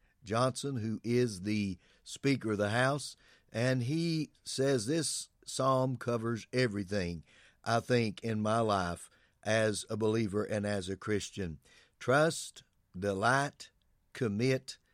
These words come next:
and rest in the Lord. All of these. And ladies and gentlemen, it's a wonderful psalm for every one of us, wonderful truth for all of us. And we can remember these things and pray for him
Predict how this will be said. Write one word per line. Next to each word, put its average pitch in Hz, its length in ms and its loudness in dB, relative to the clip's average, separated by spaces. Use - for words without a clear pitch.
and 113 300 0
rest 104 600 0
in 113 200 -2
the 95 100 -2
Lord. 82 480 -2
All 139 260 2
of 104 140 0
these. 82 400 -4
And 85 100 -10
ladies 117 320 2
and 117 140 0
gentlemen, 123 400 2
it's - 80 -18
a 104 40 -4
wonderful 117 440 2
psalm 123 400 2
for 113 120 -2
every 110 220 4
one 113 180 2
of 135 140 2
us, 110 160 0
wonderful 117 560 0
truth 156 560 2
for 117 260 2
all 110 500 2
of 101 260 0
us. 87 440 -6
And 95 140 -4
we 120 220 2
can 113 220 -2
remember 110 440 0
these 107 300 -2
things 120 400 0
and 95 160 -8
pray 113 240 2
for 107 200 -4
him 107 320 0